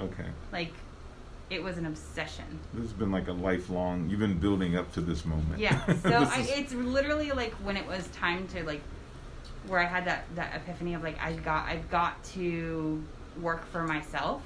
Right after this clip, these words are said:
Speaker 1: Mm-hmm.
Speaker 2: I put so much energy into everything I ever do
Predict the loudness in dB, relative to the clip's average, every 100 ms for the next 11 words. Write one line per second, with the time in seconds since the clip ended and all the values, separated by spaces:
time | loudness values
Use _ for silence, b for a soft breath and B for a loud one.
0 | 0 2 4 2 0 -10 -12 -4 -4 -2
1 | -6 -4 -2 0 0 -2 -2 -2 -4 -2
2 | -2 0 2 2 0 -6 -2 0 -2 -6
3 | -8 -10 -12 -14 -14 -14 -14 -14 -14 -12
4 | -12 -12 -4 -2 0 -2 0 -2 -2 -4
5 | -4 -8 -8 -4 -4 -2 -4